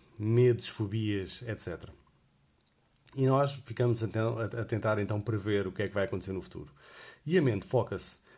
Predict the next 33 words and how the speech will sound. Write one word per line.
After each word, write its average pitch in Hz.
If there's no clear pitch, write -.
na 120
parte 101
negativa 120
para 135
a 110
nossa 107
salvaguarda. 107
Ahm, 95
nós 104
não 110
gostamos 113
da 95
dor, 98
não 82
é? 82
Ninguém 98
gosta 95
de 80
sofrer. -
Então 120
nós, 120
ah, 107
nós, 101
quando 95
eu 98
digo 98
aqui 98
nós, 95
estou 85
a -
referir 87
à 80
mente, 92